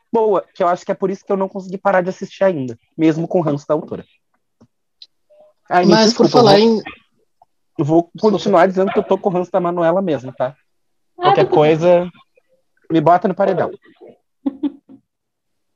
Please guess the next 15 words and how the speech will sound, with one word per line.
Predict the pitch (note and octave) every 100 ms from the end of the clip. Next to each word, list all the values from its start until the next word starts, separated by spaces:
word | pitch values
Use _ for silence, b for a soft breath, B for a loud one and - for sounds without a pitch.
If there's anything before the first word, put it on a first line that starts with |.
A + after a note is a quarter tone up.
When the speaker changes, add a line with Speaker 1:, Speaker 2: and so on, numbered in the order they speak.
| _ _ _ _
Speaker 2:
Por | G3+
falar | - A#3+ G#3
em |
roupagem | G#3+ A3+ A3+ G3+ G#3+
nova, | F#3 E3+ F#3+
não | G3+
sei | G3+ G3
se |
alguém | B3 B3+
lembra | A#3+ G3+ A3+
do | G#3 G#3
que | -
foi | F#3
Velho | F#3+ F#3
Chico. | F3 D#3+ D3+